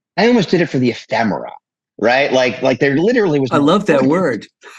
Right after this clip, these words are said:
Speaker 2: <laughs>
Speaker 1: And so I said, like, "Six camera H D shoot? Like, I get to relive a moment of my past?" I totally just thought it was a one and done, right? And so the deal I made with those guys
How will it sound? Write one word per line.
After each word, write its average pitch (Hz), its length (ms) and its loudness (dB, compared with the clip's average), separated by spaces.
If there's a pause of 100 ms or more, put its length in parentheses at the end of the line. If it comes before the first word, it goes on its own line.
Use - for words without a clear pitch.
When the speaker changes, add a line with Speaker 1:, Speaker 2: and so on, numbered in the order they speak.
Speaker 2:
<laughs> 220 340 -2
Speaker 1:
And 151 260 0
so 143 800 0 (360)
I 160 180 0
said, 139 400 0
like, 117 480 -2
"Six - 320 -8
camera 208 380 -4
H 151 260 -2
D 127 140 -4
shoot? 131 500 -2 (580)
Like, 123 200 0
I 127 60 2
get 143 260 0
to 151 140 2
relive 131 440 2
a 131 60 2
moment 127 320 2
of 123 40 0
my 110 240 -4
past?" 139 480 -6 (120)
I 165 100 -2
totally 190 460 0
just 165 160 -4
thought 139 160 0
it 135 40 -2
was 131 140 -4
a 113 60 -8
one 101 180 -4
and 87 140 -6
done, 60 180 -12 (500)
right? 127 220 2
And 127 100 2
so 123 120 -2
the 123 80 2
deal 160 280 0
I 202 80 0
made 110 260 0
with 92 100 -4
those 87 200 -8
guys 69 560 -12